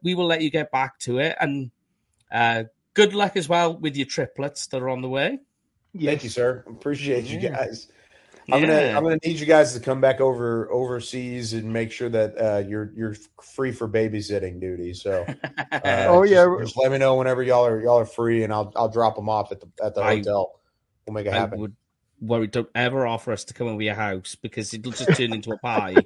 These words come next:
Speaker 1: <laughs> We just, uh, we'll just bring lots
Speaker 2: Hey.
Speaker 1: of beers. You just be like, "Okay, this was a bad mistake."
Speaker 3: Yep.
Speaker 2: Dude, that sounds awesome. I don't know what you're talking about. I need, I need some of that. I need some of the extra beers. I need, I've,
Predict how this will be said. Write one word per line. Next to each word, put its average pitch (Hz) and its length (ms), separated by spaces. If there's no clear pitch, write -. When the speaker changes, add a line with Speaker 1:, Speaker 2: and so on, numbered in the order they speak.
Speaker 1:
<laughs> - 260
We 165 120
just, - 220
uh, 180 120
we'll 170 240
just 160 180
bring 151 200
lots 139 340
Speaker 2:
Hey. 190 80
Speaker 1:
of 160 60
beers. 147 340
You 156 160
just 165 180
be 175 80
like, 151 240
"Okay, 202 540
this 202 200
was 175 100
a 175 60
bad 160 260
mistake." 151 380
Speaker 3:
Yep. 156 140
Speaker 2:
Dude, 165 280
that 170 180
sounds 139 300
awesome. 123 540
I 131 60
don't 170 120
know 139 100
what 120 180
you're 139 140
talking 113 320
about. 113 260
I 135 80
need, 151 340
I 151 300
need 175 140
some 135 120
of 120 80
that. 110 360
I 135 60
need 165 240
some 156 220
of 135 80
the 127 140
extra 127 300
beers. 123 440
I 139 80
need, 151 260
I've, 131 420